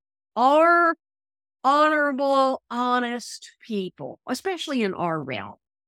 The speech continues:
So what they're sharing is truly something that worked, magic words, for them. Does not mean that it is one hundred percent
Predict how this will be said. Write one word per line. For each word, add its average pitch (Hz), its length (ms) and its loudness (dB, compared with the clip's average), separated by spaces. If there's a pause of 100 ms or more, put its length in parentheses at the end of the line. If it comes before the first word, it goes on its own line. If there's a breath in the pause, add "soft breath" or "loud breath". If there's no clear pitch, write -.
(800)
So 247 240 -4
what 262 300 -2
they're 370 180 -2
sharing 330 600 -6
is 247 400 -4
truly 226 460 -14
something 277 680 -6
that 339 240 -2
worked, 233 800 -4 (580)
magic 220 400 -16
words, 208 640 -4 (260)
for 233 760 -10 (100)
them. 170 920 -4 (1400)
Does 240 240 -2
not 240 480 -4 (100)
mean 226 800 -4
that 190 140 -4
it 247 120 -8
is 247 220 -8
one 240 220 -4
hundred 285 420 -14
percent 294 540 -14